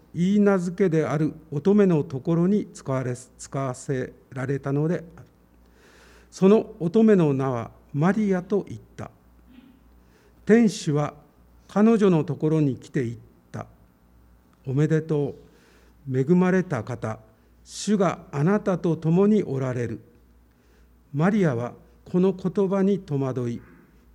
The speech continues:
一体この挨拶は何のことかと考え込んだ。すると天使は言った。「マリア、恐れることはない。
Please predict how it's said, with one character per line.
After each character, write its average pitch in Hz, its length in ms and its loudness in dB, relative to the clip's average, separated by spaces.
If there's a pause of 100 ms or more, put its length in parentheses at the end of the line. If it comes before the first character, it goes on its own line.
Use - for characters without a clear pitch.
(160)
一 165 140 -4 (300)
体 196 300 2 (220)
こ 190 120 -2
の 208 160 4
挨 208 200 0
拶 185 400 -4
は 160 240 -2
何 185 360 2
の 190 120 0
こ 165 120 -6
と 160 80 -8
か 165 140 -8
と - 360 -4 (180)
考 - 160 -8 (220)
え 127 300 -6
込 123 120 -8
ん 98 140 -6
だ。 90 140 -16 (1500)
す - 180 -2
る 233 120 0
と 165 360 -2 (120)
天 233 220 2
使 - 200 -6
は 135 160 -4
言 117 80 -10
っ 113 40 -18 (160)
た。 117 180 -12 (1300)
「マ 151 180 0
リ 185 160 0
ア、 113 140 -6 (420)
恐 156 280 -2
れ 240 120 0
る 220 120 -2
こ 170 200 -6
と 202 160 -2
は 180 120 0
な 131 160 -4
い。 113 120 -8